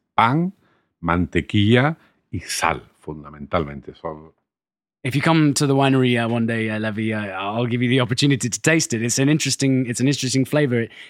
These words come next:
Speaker 2: You could say that it tastes quite a lot like, uh, butter. It's quite full and, and round flavor,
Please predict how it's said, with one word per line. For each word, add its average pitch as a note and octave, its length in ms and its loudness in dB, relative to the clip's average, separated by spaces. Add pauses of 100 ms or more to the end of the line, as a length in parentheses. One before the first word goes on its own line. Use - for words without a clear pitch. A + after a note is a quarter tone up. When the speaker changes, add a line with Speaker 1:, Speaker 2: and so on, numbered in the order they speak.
(200)
Speaker 2:
You B2+ 140 -2
could C3+ 160 0
say D#3+ 160 4
that D3 100 4
it C#3+ 140 0
tastes D3 280 2
quite D3 280 4
a C3+ 40 2
lot C3+ 280 2
like, B2 340 2
uh, G#2+ 80 0
butter. D#3+ 500 -2
It's - 120 -10
quite A2 260 -4
full B2 540 0
and, G#2 180 -2
and G#2+ 260 -2
round A#2 420 2
flavor, A#2 440 0